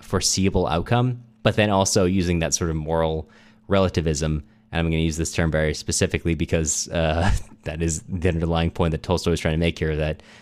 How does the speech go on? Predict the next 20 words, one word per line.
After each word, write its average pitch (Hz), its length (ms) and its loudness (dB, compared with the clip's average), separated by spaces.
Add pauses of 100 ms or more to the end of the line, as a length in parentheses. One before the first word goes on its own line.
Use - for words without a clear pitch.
(160)
but 85 560 -4
that 78 280 -2
we 80 160 -2
should 92 180 0
have 82 120 -2
some 82 180 0
sort 90 180 -2
of 78 60 -2
moral 80 220 -2
standard 78 480 -2
which 76 160 -10
maintains 80 380 0
for 90 140 -2
everyone. 78 400 -2 (340)
Uh, 80 140 0
this 87 160 2
sort 90 160 2
of 80 60 0
moral 85 240 2
relativism 82 800 2